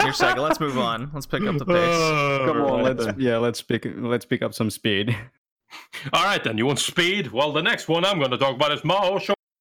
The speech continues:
Speaker 2: Tokushu's and Asuka, or Magical Girls Spec Ops Asuka. And, uh, basically, uh, due to the invasion of, uh, Disas, enigmatic creatures of soil from the land of the dead,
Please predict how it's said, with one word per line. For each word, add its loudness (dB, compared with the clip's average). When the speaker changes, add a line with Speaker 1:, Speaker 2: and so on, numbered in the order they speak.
Speaker 2:
Tokushu's 2
and 2
Asuka, 0
or 0
Magical 0
Girls -2
Spec -2
Ops 0
Asuka. 0
And, 2
uh, 2
basically, 0
uh, 2
due 0
to 0
the 2
invasion 0
of, 0
uh, 2
Disas, 0
enigmatic 2
creatures 0
of 0
soil 0
from -6
the -6
land 0
of -12
the -16
dead, 0